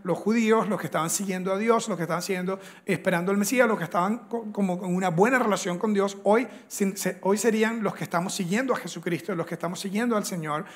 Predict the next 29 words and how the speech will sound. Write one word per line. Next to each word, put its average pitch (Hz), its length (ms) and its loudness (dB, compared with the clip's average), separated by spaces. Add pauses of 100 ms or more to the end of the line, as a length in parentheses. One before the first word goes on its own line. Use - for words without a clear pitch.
(160)
los 170 100 0
que 196 100 0
tenemos 175 340 -2
fe, - 400 2 (400)
¿verdad? 196 160 6
Los 190 120 2
que 208 100 0
creemos 190 380 2
que 277 400 -2
el 202 120 8
mundo 240 300 6
no 262 80 4
es 180 100 4
todo 247 220 8
lo 226 100 4
que 180 140 2
hay. 147 140 6
Entonces, 170 280 -2
hay 202 140 6
dos 190 220 2
personas, 240 500 4
hay 196 100 0
dos 226 140 -4
tipos 262 240 0
de 247 60 0
personas 202 380 0
en 190 60 -2
esta 175 220 -2
parábola. 131 400 -2